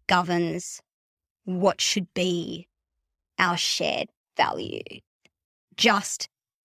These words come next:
in terms of what we owe each other as human beings.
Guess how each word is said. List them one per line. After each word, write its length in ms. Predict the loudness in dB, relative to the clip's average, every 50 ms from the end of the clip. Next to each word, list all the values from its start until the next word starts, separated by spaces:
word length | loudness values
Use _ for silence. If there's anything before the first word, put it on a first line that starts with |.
| -2
in 140 | 2 2 2
terms 400 | 2 2 0 0 0 0 0 0
of 160 | 0 -2 -2
what 280 | -4 -4 -2 -2 0 0
we 200 | 0 -2 -2 -2 -2
owe 200 | -2 -2 0 0
each 260 | 0 -2 -2 -4 -4
other 340 | -4 -4 -4 -4 -4 -4 -6 -8 _ -2
as 220 | -2 -2 0 -4
human 420 | -6 -4 -4 -4 -4 -4 -6 -6
beings. 640 | -6 -6 -6 -6 -6 -6 -8 -8 -10 -12 -12 -14 -14